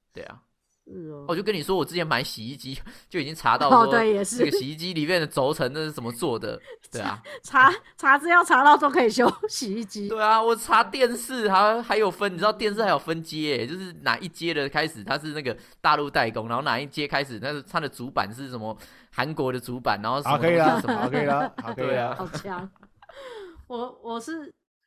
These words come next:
Speaker 2: 我是真的没办法，其实我，我，我不是一个消费有耐心的人，我都很选择速战速决，
Speaker 1: 嗯。
Speaker 2: 所以，
Speaker 3: 哎，我也是，
Speaker 2: 对，所以其实我以前是，
Speaker 3: 我也是。
Speaker 2: 我以前甚至几乎完全不会看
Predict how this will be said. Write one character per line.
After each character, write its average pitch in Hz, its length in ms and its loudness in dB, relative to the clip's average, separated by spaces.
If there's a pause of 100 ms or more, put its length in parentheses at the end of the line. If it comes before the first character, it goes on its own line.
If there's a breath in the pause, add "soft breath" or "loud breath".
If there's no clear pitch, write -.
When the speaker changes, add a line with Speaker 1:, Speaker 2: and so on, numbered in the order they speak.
(240)
Speaker 2:
我 233 160 -4
是 359 160 -4
真 311 240 -8
的 240 180 -2 (280)
没 196 260 -8
办 208 260 -6
法， 180 200 -6
其 240 120 -6
实 311 120 -4
我， 202 280 -4 (240)
我， 190 220 -10
我 208 80 -4
不 202 80 -10
是 311 160 -6
一 294 40 -4
个 233 140 -2
消 226 280 -2
费 233 180 -4
有 165 140 -4
耐 175 220 -6
心 160 260 -14
的 151 120 -12
人， - 160 -14
我 185 140 -4
都 254 140 0
很 190 200 -6
选 175 220 -8
择 156 140 -10
速 208 220 -8
战 170 200 -8
速 170 260 -8
决， - 140 -16
Speaker 1:
嗯。 - 160 -20 (340 soft breath)
Speaker 2:
所 233 200 -2
以， 240 260 -2 (220 soft breath)
Speaker 3:
哎， 110 120 -12
我 254 120 0
也 440 80 0
是， - 60 -6
Speaker 2:
对， - 0 -
所 359 80 -4
以 330 60 -4
其 285 120 -6
实 285 140 -6
我 240 220 0
以 262 140 -4
前 185 240 -6
是， 220 400 -8
Speaker 3:
我 220 140 -2
也 311 60 0
是。 - 0 -
Speaker 2:
我 - 20 -2
以 254 40 -4
前 175 260 -10
甚 254 320 -6
至 254 140 -10
几 233 320 -14
乎 226 280 -6
完 180 240 -2
全 180 260 -8
不 170 220 -12
会 196 260 -6
看 185 360 -10